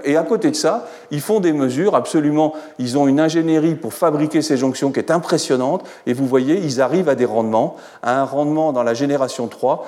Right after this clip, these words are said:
de trente virgule dix-neuf pour cent de rendement. Donc, et ça, sous éclairement normal, à M zéro, et cetera. Donc, on est sur des matériaux de très haute, euh, de très haut rendement, et regardez la réponse spectrale.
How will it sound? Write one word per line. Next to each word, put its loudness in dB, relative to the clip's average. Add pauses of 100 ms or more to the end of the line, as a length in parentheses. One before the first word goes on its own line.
(160)
de 0
trente 0
virgule 0
dix-neuf 2
pour -2
cent 0
de -4
rendement. 0 (320)
Donc, -2
et 0
ça, 0
sous -2
éclairement 0
normal, 2
à 2
M -2
zéro, 0
et 0
cetera. 0
Donc, 0 (220)
on 2
est 2
sur 0
des 0
matériaux 2
de -2
très -2
haute, 0
euh, 2 (300)
de 2
très -4
haut 2
rendement, 0 (200)
et 2
regardez 2
la 2
réponse 0
spectrale. -2